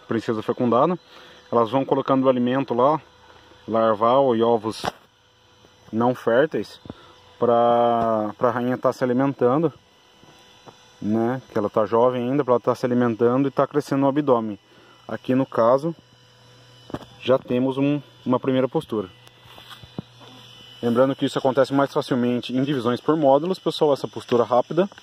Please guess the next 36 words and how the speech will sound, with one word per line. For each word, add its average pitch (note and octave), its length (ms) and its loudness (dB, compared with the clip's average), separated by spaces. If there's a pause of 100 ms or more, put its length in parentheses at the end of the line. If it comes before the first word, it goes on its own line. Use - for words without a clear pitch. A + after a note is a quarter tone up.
(960)
Olha A2+ 140 -2
que - 80 -8
bonita G#2+ 300 -2
essa A2 140 -6
resina G#2+ 300 -2
delas. G2+ 380 -4 (480)
Essa - 180 -4
postura B2 360 0
rápida A#2 320 0
acon-, A2 220 -4 (160)
acontece A2+ 520 -2
mais A#2 280 0
facilmente A#2+ 520 -4
po-, C3 200 -2
em A2+ 220 -2
divisão A2+ 300 -2
por C#3 140 0
módulos. D3+ 500 0 (440)
E D3 80 -2
quando D#3 240 0
se - 120 -16
tem D3+ 220 0
várias D3 280 4
caixas, C#3+ 500 4
onde C#3 500 0 (560)
princesas B2+ 800 0
expulsas A#2+ 520 -4
de A2+ 80 0
outras C#3+ 300 2
caixas B2 400 0
podem B2+ 320 0
tá C3 200 0
entrando B2 400 0
na, B2 380 0
na B2 120 0
divisão. A#2+ 420 -2